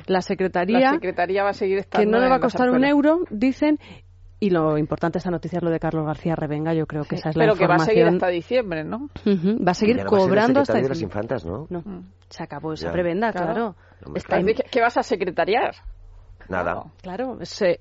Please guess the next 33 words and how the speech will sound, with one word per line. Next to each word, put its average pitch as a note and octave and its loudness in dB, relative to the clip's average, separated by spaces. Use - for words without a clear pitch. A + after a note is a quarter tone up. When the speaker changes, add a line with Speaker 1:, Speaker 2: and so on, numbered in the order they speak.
Speaker 1:
el F#3+ -4
puesto F#3+ -4
de A3 2
ella B3+ 0
ya C4 2
ha D4 2
quedado B3 0
relegado B3 0
a G3 2
meras F#3+ 0
apariciones A#3 0
que, - -8
que F#3 0
cada F#3 0
vez A#3 -2
además C4 2
las C4 2
Speaker 3:
Cada F3+ 0
Speaker 1:
de G3+ 2
la G3 4
Speaker 3:
vez F#3+ 0
Speaker 1:
infanta A3+ 0
Speaker 3:
menos. B3 4
Speaker 2:
Pero - 4
Speaker 1:
Elena - 2
Speaker 2:
que A3+ 2
además, F#3+ 0
es A#3 2
decir, G#3+ 0
que F#3+ 2
aunque F#3 0
la E3+ 2
inf-, E3 -10